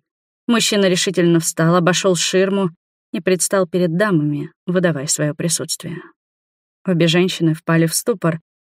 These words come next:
Молодая девушка сильнее заплакала, ввергая своей реакцией мать в шок, а мужчина заговорил. «Теперь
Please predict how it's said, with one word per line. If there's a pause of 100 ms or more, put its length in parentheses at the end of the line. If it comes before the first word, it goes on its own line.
(140)
Молодая
девушка
сильнее
заплакала,
ввергая
своей
реакцией
мать
в
шок, (460)
а
мужчина
заговорил. (800)
«Теперь